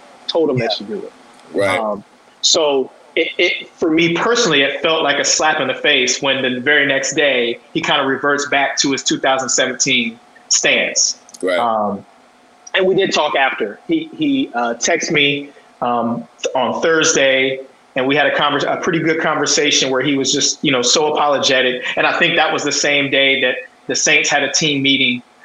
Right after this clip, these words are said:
Speaker 1: um, and they basically let all the players let him have it, you know,
Speaker 3: Yeah.
Speaker 1: and, and,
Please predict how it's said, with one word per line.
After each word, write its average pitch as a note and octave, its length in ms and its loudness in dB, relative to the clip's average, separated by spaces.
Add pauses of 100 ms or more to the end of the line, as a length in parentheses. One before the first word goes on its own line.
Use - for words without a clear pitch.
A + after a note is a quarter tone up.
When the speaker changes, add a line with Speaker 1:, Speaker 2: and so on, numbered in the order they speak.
(180)
Speaker 1:
um, A#2 540 -2
and C3 160 0
they B2+ 260 2
basically D3 360 2
let C3 180 2
all C#3 220 2
the C3+ 100 -2
players C3 680 0 (1500)
let C#3 120 0
him C3+ 80 -2
have D3+ 220 0
it, - 120 -10 (460)
you B2+ 80 -6
know, A#2 80 -4
Speaker 3:
Yeah. - 200 0
Speaker 1:
and, B2 220 -6
and, B2+ 200 -4